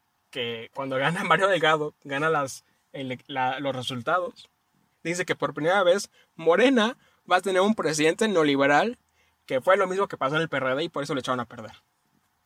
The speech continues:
Que claramente esto no es cierto, ¿no? O sea, mm, este, Mario Delgado no es un neoliberal,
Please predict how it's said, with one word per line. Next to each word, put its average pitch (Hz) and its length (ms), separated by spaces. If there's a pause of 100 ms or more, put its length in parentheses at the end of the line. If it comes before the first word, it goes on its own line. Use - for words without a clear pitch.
(240)
Que - 80
claramente 180 520
esto 165 200
no 151 80
es 160 100
cierto, 170 360
¿no? 135 160
O 180 220
sea, 120 160 (340)
mm, 185 460 (1120)
este, 139 280
Mario 156 200
Delgado 175 280
no 175 100
es 175 100
un 175 80
neoliberal, 147 680